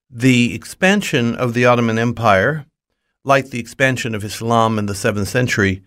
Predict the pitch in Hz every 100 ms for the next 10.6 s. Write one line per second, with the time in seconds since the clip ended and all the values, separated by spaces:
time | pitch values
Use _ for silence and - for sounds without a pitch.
0 | _ _ 113 107 95 95 120 135 117 98
1 | 95 _ 95 101 90 73 - - - 110
2 | 98 - - - _ _ _ _ _ _
3 | _ 107 143 135 117 - 156 123 101 98
4 | 113 113 85 - _ 117 107 151 139 131
5 | - _ 156 151 139 120 117 - 127 120
6 | - 113 101 113 120 120 - 87 95 -
7 | _ _ _ _ _ _ _ - - 202
8 | 220 175 147 143 123 113 143 143 139 120
9 | 113 127 120 139 131 120 117 113 110 110
10 | 104 95 - 180 214 -